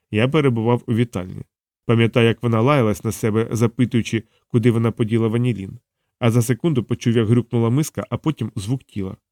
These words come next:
Я побіг до кухні. Вона лежала на підлозі і здригалася у конвульсіях. Уся в крові, бо вдарилась головою о край столу. Я викликав швидку і тримав її.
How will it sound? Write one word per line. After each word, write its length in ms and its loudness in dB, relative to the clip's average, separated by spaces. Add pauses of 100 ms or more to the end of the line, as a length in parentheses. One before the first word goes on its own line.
(420)
Я 160 4
побіг 300 0
до 120 -2
кухні. 400 -18 (420)
Вона 200 2
лежала 360 2
на 120 -2
підлозі 440 0
і 40 0
здригалася 540 0
у 120 -6
конвульсіях. 760 -8 (520)
Уся 300 0
в 80 -4
крові, 400 -4 (260)
бо 120 2
вдарилась 440 2
головою 460 0
о 80 -6
край 220 -2
столу. 440 -6 (400)
Я 180 4
викликав 420 0
швидку 420 0
і 40 4
тримав 400 -4
її. 220 -10